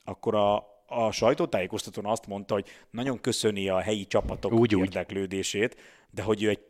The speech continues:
Speaker 1: egy fokkal magasabb szinten kép-, tehát ő nem akarja a Lopezi utat bejárni.
Speaker 2: Nem,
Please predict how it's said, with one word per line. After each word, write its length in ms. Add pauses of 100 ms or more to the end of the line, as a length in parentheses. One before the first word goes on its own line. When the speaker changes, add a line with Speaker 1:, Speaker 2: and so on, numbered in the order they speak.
(120)
Speaker 1:
egy 300
fokkal 320
magasabb 400
szinten 340
kép-, 360
tehát 180
ő 40
nem 160
akarja 360
a 20
Lopezi 440
utat 300
bejárni. 420
Speaker 2:
Nem, 240